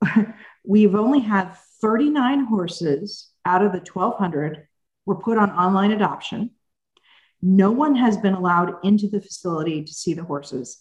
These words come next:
at all. I can't even tell you how many times I have begged and pleaded.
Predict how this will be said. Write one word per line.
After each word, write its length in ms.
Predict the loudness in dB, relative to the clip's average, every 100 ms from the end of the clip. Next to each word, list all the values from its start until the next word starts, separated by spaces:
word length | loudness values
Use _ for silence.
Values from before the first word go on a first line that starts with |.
| _
at 160 | -6 -4
all. 200 | -6 -12 -20 _ _ _ _ _ _ _ _ _ _
I 380 | 2 4 2 -2 -2
can't 140 | 0 2
even 180 | 0
tell 160 | -2 -2
you 140 | -2
how 100 | -2
many 160 | -4 -8
times 340 | -4 -4 -6 -6
I 120 | -4
have 260 | -2 -2 -4
begged 240 | -6 -4
and 200 | -4 -4
pleaded. 300 | -6 -8 -10